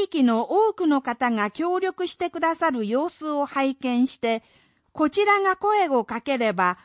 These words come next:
地域には手を貸してくださる方がたくさんいらっしゃると実感しました。支え合える土壌づくりに向けて、地域の力を信じて発信し続けていくこと。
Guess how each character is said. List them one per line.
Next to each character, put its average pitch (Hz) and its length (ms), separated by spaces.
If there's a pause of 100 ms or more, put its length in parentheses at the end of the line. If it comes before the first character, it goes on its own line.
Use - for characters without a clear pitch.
(180)
地 370 240
域 320 200
に 262 180
は 196 340
手 392 160
を 359 100
貸 262 260
し - 40
て 339 160
く 330 80
だ 311 160
さ 302 160
る 247 100
方 214 320
が 190 340
た 262 140
く - 80
さ 392 240
ん 381 140
い 311 100
ら 349 140
っ - 20
し - 180
ゃ 349 60
る 240 140
と 180 260
実 196 280
感 277 260
し 262 160
ま 226 160
し - 160
た。 - 240 (1040)
支 - 180
え 403 540
合 349 200
え 370 120
る 233 160
土 233 160
壌 370 340
づ 359 120
く 294 160
り 233 160
に 202 140
向 185 160
け 208 180
て、 196 320 (260)
地 403 280
域 359 200
の 269 160
力 311 480
を 233 100
信 269 340
じ 190 140
て 185 380
発 277 300
信 370 400
し - 160
続 415 260
け 381 160
て 247 200
い 185 120
く - 160
こ 196 200
と。 180 260